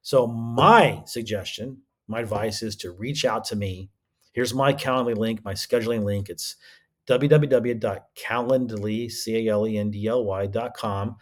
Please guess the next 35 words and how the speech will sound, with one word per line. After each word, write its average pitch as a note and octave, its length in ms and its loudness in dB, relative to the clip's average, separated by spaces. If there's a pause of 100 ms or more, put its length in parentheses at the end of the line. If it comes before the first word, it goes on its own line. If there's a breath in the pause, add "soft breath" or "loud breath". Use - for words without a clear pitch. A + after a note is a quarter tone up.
(140 soft breath)
slash G#2+ 680 -2
Don A2 320 -2
Thornton. G2+ 460 -2
My G#2+ 80 -2
name G2 120 -2
is G2 80 -2
spelled F#2 300 -4
D G#2 160 2
O G#2 120 2
H A2 260 -2
N F2+ 240 -8 (260)
T - 240 -6
H A2 420 -2
O G#2+ 140 2
R G2+ 160 0
N G2 120 -4
T G2 220 -8
O F#2+ 140 -2
N, C3+ 180 0
slash G#2 540 -6
thirty C3 440 2 (460 soft breath)
minutes, C#3+ 520 -2 (120)
thirty B2 320 0
M G#2+ 120 0
I G2+ 100 0
N. E3 400 0 (420 soft breath)
If - 80 -14
you A2 60 -4
go C3 220 6
there, D3 420 6
schedule A2+ 460 -2
a A2+ 40 0
meeting A#2+ 280 -2
with A2+ 140 -4
me, A2 360 -2